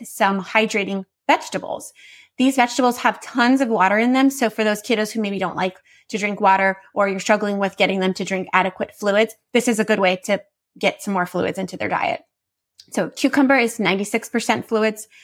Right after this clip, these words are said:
Iceberg lettuce is ninety-six percent. Romaine lettuce has ninety-five percent water. Tomatoes are a great source of fluid as well.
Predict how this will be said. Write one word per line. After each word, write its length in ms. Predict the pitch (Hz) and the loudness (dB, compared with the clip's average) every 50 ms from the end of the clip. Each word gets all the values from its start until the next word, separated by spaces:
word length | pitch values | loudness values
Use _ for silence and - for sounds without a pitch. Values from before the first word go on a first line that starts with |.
| - _ _ _ - | -20 _ _ _ -2
Iceberg 360 | 226 226 - - 226 - - | 0 0 2 2 0 2 2
lettuce 440 | 185 160 180 226 247 - - - - - | 2 2 2 2 0 -2 -6 -12 -8 -6
is 140 | 220 214 226 | -6 -2 -2
ninety-six 420 | 208 208 214 214 - 214 220 - | 0 0 0 -2 -2 -4 -6 -6
percent. 420 | - - 226 - - 233 233 233 - _ _ _ _ - - _ _ | -6 -8 -4 -2 0 0 0 0 -4 _ _ _ _ -20 -20 _ _
Romaine 420 | - 202 214 262 294 277 220 196 190 | 0 2 4 4 4 4 2 2 2
lettuce 320 | 165 147 170 202 262 262 - | 2 2 2 2 0 0 -2
has 160 | 240 196 - | -6 -4 -4
ninety-five 640 | 202 190 185 185 180 - - 185 - 208 208 - | -4 -4 -4 -4 -6 -2 -2 0 2 0 0 -2
percent 260 | - 262 - 269 247 | -6 -6 -4 -4 -2
water. 400 | - 226 226 233 240 247 247 247 - _ _ _ _ _ _ - | 0 2 2 2 2 0 -2 -4 -8 _ _ _ _ _ _ -8
Tomatoes 540 | - 247 226 214 190 190 202 226 277 285 294 | -2 0 0 2 2 2 4 4 4 4 2
are 100 | - 220 | 2 0
a 60 | 214 | 2
great 260 | - 214 202 - - | 0 -2 -4 -4 -4
source 240 | - 226 214 214 - | -4 -4 -2 -2 -4
of 120 | 214 208 | -8 -8
fluid 240 | - 226 220 214 214 | -4 -2 -2 0 0
as 260 | - - 185 - - | 0 -2 -4 -4 0
well. 360 | 226 247 262 262 254 262 262 | 2 2 4 4 2 -2 -6